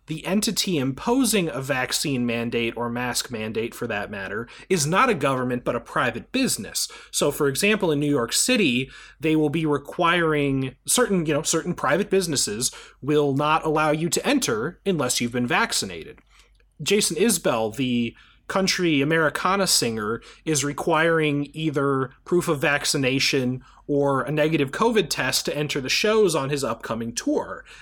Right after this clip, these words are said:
And that, to me, is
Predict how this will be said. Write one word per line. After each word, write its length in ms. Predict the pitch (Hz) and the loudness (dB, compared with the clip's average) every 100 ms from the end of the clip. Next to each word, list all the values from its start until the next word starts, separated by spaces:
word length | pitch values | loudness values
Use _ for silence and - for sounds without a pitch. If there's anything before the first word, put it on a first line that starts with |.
| - - | -20 -4
And 200 | 185 156 | 0 0
that, 680 | 131 233 302 127 113 - - - - _ _ - | 2 2 4 2 0 -4 -6 -8 -20 _ _ -4
to 160 | - | -2
me, 640 | 156 202 294 180 117 107 104 _ _ _ _ - | 0 2 2 2 0 -4 -10 _ _ _ _ -2
is 600 | 180 160 147 131 120 - | 2 4 2 2 -2 -4